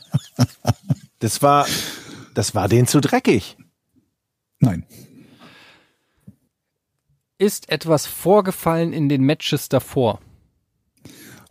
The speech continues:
Speaker 2: Hm, weiß ich nicht, hat aber vermutlich nichts damit zu tun.
Speaker 1: Also nein.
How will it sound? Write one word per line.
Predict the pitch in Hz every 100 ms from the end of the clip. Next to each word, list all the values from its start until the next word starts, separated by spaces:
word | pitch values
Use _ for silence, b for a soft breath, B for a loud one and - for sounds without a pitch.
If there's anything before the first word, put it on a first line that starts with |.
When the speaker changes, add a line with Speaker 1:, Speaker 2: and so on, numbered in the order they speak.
| _
Speaker 2:
Hm, | 127 120 123 127 127 127 123 - -
weiß | - 107 113 143 147
ich | -
nicht, | 156 - - - 120
hat | 127
aber | 151 127
vermutlich | 120 120 123 131 120
nichts | 127 - -
damit | 110 107
zu | 113
tun. | - 87 85 -
Speaker 1:
Also | - 104
nein. | 113 76